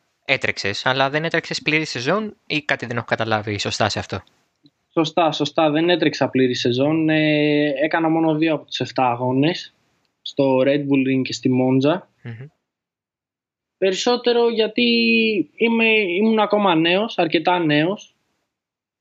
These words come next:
Speaker 2: και είχα χρόνο. Οπότε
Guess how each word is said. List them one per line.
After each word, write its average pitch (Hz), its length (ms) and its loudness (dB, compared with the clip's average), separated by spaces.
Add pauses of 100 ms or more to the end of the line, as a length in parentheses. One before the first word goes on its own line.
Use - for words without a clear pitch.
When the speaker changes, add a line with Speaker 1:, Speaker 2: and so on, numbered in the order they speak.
(100)
Speaker 2:
και - 120 -2 (400)
είχα 220 240 0
χρόνο. 190 540 0 (1800)
Οπότε 254 400 0